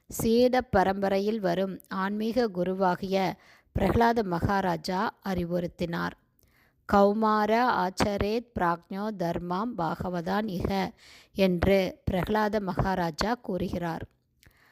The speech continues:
பரமபுருஷ பகவான் ஸ்ரீ கிருஷ்ணரை பற்றிய விஞ்ஞானத்தை புரிந்து கொள்வதே கல்வியின் உண்மையான நோக்கமாகும். ஸ்ரவணம், கீர்த்தனம், விஷ்ணு ஸ்மரணம். ஒருவன் பகவான் விஷ்ணுவையும்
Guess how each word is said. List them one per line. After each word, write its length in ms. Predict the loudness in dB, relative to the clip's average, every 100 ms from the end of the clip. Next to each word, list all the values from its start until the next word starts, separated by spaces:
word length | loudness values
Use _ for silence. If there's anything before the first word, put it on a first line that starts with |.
| _ _ 6
பரமபுருஷ 600 | 6 4 2 2 2 2
பகவான் 460 | 2 2 2 0 0
ஸ்ரீ 340 | -4 -4 -4 -4
கிருஷ்ணரை 460 | -2 -2 -2 -2 -2
பற்றிய 640 | -4 -6 -4 -2 0 0 -4 _ -20 _ -2
விஞ்ஞானத்தை 1000 | 0 4 4 4 2 -2 0 0 0 -4
புரிந்து 460 | 0 0 2 0 2
கொள்வதே 760 | 2 4 2 2 2 2 -2 _ _ _
கல்வியின் 640 | 2 4 4 2 2 2
உண்மையான 720 | -2 -4 -2 -2 0 0 0 0
நோக்கமாகும். 920 | 0 -2 -2 -2 -2 -2 -4 -8 -10 _ _ _ _
ஸ்ரவணம், 640 | -2 4 6 6 2 2 -2 -2
கீர்த்தனம், 680 | -2 -2 -2 -2 -2 -4
விஷ்ணு 480 | -4 -4 -4 -4 -6 -6
ஸ்மரணம். 500 | -6 -4 -4 -4 -8 -14 _ _ _ _ _ _ _ _
ஒருவன் 560 | 6 6 4 2 0 -6
பகவான் 580 | -4 -2 2 2 0 -2
விஷ்ணுவையும் 760 | -4 -4 -2 -2 -2 -4 -8